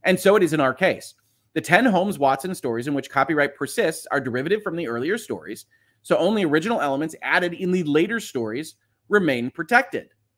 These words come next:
The estate argues that cre-, creativity will be discouraged if we don't allow such an extension,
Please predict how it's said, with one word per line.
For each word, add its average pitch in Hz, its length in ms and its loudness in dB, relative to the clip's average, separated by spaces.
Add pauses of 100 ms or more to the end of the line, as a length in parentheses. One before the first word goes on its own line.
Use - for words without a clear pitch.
(440)
The 160 160 2
estate 202 360 -2
argues 156 360 0
that 147 140 -8
cre-, 190 300 -4
creativity 208 460 -2
will 170 120 -2
be 156 100 -2
discouraged 180 720 -2
if 156 100 -4
we 147 80 -4
don't 143 200 0
allow 135 260 -2
such - 260 -6
an 131 80 -10
extension, 170 680 -4